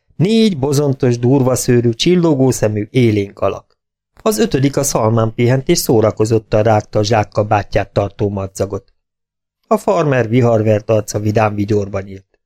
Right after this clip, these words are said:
„Nem megmondtam, hogy akárki se szálljon a kocsiból?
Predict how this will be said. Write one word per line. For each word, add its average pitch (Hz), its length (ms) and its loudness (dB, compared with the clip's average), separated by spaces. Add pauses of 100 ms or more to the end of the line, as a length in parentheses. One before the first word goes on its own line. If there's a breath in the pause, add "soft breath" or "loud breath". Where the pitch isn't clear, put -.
(580)
„Nem 269 280 2
megmondtam, 214 600 2
hogy 180 160 2
akárki 185 480 -2
se 180 140 2
szálljon 160 400 2
a 135 80 2
kocsiból? 131 580 0